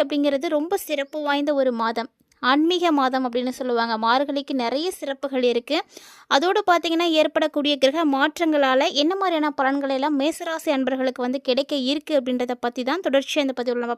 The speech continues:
பார்க்க இருக்கோம். வீடியோக்குள்ள போறதுக்கு முன்னாடி நீங்க இன்னும் நம்ம சேனலை சப்ஸ்கிரைப் பண்ணாம இருக்கீங்க அப்படின்னா, மறக்காம சேனலை சப்ஸ்கிரைப் பண்ணிக்கோங்க. கூடவே பக்கத்துல இருக்கிற பெல் சிம்பலையும் கிளிக் பண்ணிக்கோங்க. அப்பதான் நாங்க போடக்கூடிய வீடியோக்கள் எல்லாமே உங்களுக்கு நோட்டிஃபிகேஷன்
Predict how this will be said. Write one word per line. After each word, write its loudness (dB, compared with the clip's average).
பார்க்க -6
இருக்கோம். -8
வீடியோக்குள்ள 0
போறதுக்கு -2
முன்னாடி -2
நீங்க -2
இன்னும் -2
நம்ம -4
சேனலை -2
சப்ஸ்கிரைப் -4
பண்ணாம -4
இருக்கீங்க -4
அப்படின்னா, -2
மறக்காம 0
சேனலை 0
சப்ஸ்கிரைப் -4
பண்ணிக்கோங்க. -2
கூடவே -2
பக்கத்துல -4
இருக்கிற -4
பெல் -2
சிம்பலையும் -4
கிளிக் -6
பண்ணிக்கோங்க. -4
அப்பதான் 8
நாங்க 8
போடக்கூடிய 10
வீடியோக்கள் 6
எல்லாமே 6
உங்களுக்கு 4
நோட்டிஃபிகேஷன் 4